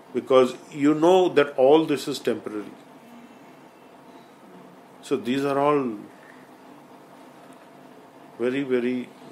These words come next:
moving and movable and changing, and there is the temporary desirable and then there is the permanent desirable, the eternal desirable. So once you begin to discriminate between the two, that is correct intelligence.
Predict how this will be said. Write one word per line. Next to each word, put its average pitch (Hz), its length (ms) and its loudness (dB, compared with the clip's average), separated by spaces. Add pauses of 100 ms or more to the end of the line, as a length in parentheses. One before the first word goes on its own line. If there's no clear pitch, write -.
(360)
moving 127 460 0
and 110 200 -4
movable 117 480 0
and 113 180 -6
changing, 117 420 -6
and 110 180 -8 (840)
there 131 320 2
is 147 160 -2
the 151 100 -2
temporary 139 640 -2
desirable 120 680 -2
and 123 160 -4
then 120 160 -4
there 123 160 -4
is 127 140 -6
the 131 100 -8
permanent 113 680 -6
desirable, 90 540 -12 (400)
the 104 160 -8
eternal 113 400 -4
desirable. 90 640 -16
So - 260 -6 (400)
once 139 340 2
you 165 60 4
begin 131 360 -4
to 135 80 -8
discriminate 117 760 -6
between 120 320 -6
the 107 80 -8
two, - 340 -4 (600)
that 117 200 0
is 143 240 -4
correct 113 400 -2
intelligence. 90 880 -14